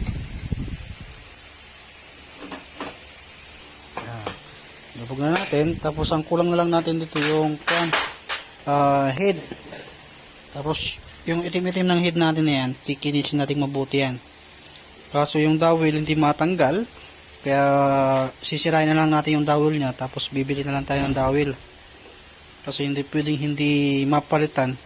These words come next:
yung dowel. At hindi rin pwedeng hindi tanggalin yung dowel kasi nga kikinisin natin mabuti yung surface ng ano natin, cylinder head,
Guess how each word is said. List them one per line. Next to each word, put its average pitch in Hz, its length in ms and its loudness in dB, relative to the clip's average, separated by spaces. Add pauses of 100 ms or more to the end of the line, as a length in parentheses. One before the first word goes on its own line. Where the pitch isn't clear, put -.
(140)
yung 165 240 2
dowel. 143 380 4 (420)
At 147 160 -4
hindi 165 240 4
rin 165 160 2
pwedeng 160 320 4 (480)
hindi 156 240 2
tanggalin 156 400 2
yung 160 80 2
dowel 156 400 4
kasi 160 240 0
nga 147 100 2 (640)
kikinisin 165 500 2
natin 156 220 4
mabuti 151 480 2
yung 160 160 0 (1120)
surface 147 540 -2
ng 147 160 4
ano 147 80 2
natin, 143 400 2
cylinder 143 400 0
head, 151 160 0